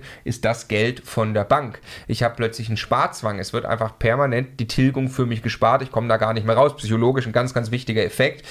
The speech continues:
der tatsächlich zu ganz vielen Vermögenszuwächsen bei den Leuten führt.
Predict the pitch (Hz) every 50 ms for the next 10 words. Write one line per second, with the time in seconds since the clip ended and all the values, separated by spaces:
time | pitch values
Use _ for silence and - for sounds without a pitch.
0 | - - - - - 123 120 127 127 135 123 110 110 117 120 - 135 131 127 131
1 | - - - 120 110 110 113 120 - - 120 117 113 - 110 107 110 113 117 127
2 | 127 131 - - 120 107 98 107 104 - - - 120 101 107 104 104 107 104 107
3 | 107 107 107 - 110 - - - 160 147 117 -